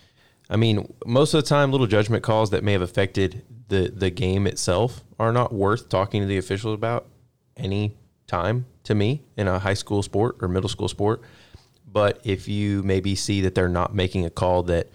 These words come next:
you know, you think it becomes a safety issue or something,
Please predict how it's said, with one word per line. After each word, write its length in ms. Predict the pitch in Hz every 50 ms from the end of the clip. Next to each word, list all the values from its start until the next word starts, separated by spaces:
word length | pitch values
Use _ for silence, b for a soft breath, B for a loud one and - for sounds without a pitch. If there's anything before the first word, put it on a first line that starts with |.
| b b b b b
you 120 | b - 92
know, 180 | 87 82 82 -
you 160 | 90 90 92
think 320 | 90 - 92 90 85 - -
it 160 | 104 92 85 -
becomes 300 | 98 95 - 101 95 85
a 80 | 90 87
safety 420 | - 92 92 - - 92 90 90
issue 260 | - - - 92 90 85
or 100 | 82 87
something, 440 | - - 87 - - 80 80 80